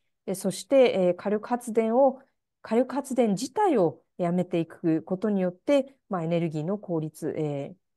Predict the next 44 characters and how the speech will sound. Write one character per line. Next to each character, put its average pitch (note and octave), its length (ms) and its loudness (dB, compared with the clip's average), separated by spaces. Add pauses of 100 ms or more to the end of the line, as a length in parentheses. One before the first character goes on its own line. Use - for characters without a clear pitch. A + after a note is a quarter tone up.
(100)
ま D3+ 120 -6
あ、 - 20 -14
効 D#3+ 180 -2
率 D3+ 220 -6
化 F3 100 -6
も A3+ 160 0
達 D3+ 240 -14
成 D3+ 160 -6
し - 80 -18
て - 140 -6
い C#3 60 -8
く B2+ 160 -8
と、 - 100 -20 (400)
え D#3+ 80 -6
ー、 D3+ 40 -4
そ - 140 -8
う E3 40 -2
い - 20 -2
う - 20 -2
よ F3+ 60 -2
う F3+ 40 -4
な D#3 80 -6
こ - 140 -14
と C#3 140 -10
で C#3 100 -10
す。 - 240 -12 (1700)
え G#3 60 -4
ー、 F#3 40 0
再 B3+ 200 0
生 D#4 180 0
可 D4+ 120 -4
能 D#4+ 120 -2
エ E4+ 40 0
ネ F4 140 0
ル F4 100 2
ギ C#4 100 -4
ー A#3+ 40 0
に G#3+ 160 -2
つ B3 180 -6
い A3+ 60 -2
て A3+ 160 -2
は、 B3 260 2 (440)
え D#3 680 -2
ー、 F#3 60 -16